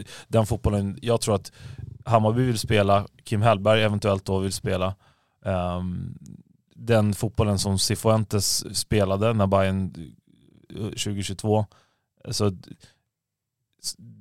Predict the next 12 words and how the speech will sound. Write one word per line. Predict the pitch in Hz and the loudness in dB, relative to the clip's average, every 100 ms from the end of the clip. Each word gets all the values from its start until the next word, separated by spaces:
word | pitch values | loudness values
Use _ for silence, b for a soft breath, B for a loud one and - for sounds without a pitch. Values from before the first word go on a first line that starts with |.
| - | -6
det | 113 | -2
går | 104 117 131 104 | 4 8 8 6
inte | 87 | 4
att | 101 | 4
ha | 120 87 78 - - - | 4 4 0 -12 -20 -14
ett | 107 95 | -8 -6
annat, | 87 87 - - | -6 -8 -12 -6
alltså | 101 104 | -4 -4
ett | 92 - | -4 -4
sånt | - 95 101 | -2 -2 -2
mittfält | 92 - 90 | -6 -6 -6
som | - 90 | -6 -8